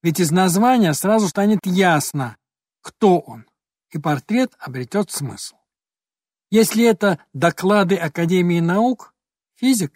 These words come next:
или математик. Если пьесы Теннесси Уильямса, скорее всего, режиссёр. Если роман Кундеры или Шарова, просто интеллигентный человек. Наконец он шевелится, берёт книгу поудобнее,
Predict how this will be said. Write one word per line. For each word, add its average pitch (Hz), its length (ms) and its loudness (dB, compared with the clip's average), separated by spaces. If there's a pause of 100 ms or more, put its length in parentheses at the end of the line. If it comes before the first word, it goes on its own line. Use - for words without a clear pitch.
или 180 120 0
математик. 110 800 -10 (600)
Если 208 440 2
пьесы 202 540 2
Теннесси 196 540 0
Уильямса, 214 680 0 (360)
скорее 180 420 0
всего, 160 340 -4
режиссёр. 139 800 -6 (680)
Если 185 360 0
роман 185 440 2
Кундеры 156 680 0
или 151 240 -4
Шарова, 170 640 0 (400)
просто 185 420 -2
интеллигентный 147 720 -2
человек. 123 640 -10 (1040)
Наконец 151 520 -2
он 147 140 -2
шевелится, 170 800 0
берёт 147 340 -2
книгу 143 300 -2
поудобнее, 175 800 0